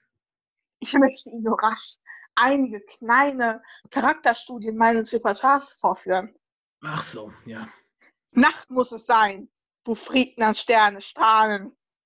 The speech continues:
Speaker 1: Wannenstein.
Speaker 2: Von wem? Wannenstein? Ach so, <laughs> ach so, richtig.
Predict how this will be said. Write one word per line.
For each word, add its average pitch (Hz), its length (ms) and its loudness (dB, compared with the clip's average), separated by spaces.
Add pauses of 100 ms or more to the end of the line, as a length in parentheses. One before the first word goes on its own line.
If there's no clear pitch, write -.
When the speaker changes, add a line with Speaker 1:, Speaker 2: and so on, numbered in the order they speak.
(680)
Speaker 1:
Wannenstein. 220 760 -2 (400)
Speaker 2:
Von 156 200 -2
wem? 226 480 0
Wannenstein? 240 960 -2 (580)
Ach 160 80 0
so, 262 360 0
<laughs> - 220 -4
ach - 180 -2
so, 285 180 -6
richtig. 233 560 -4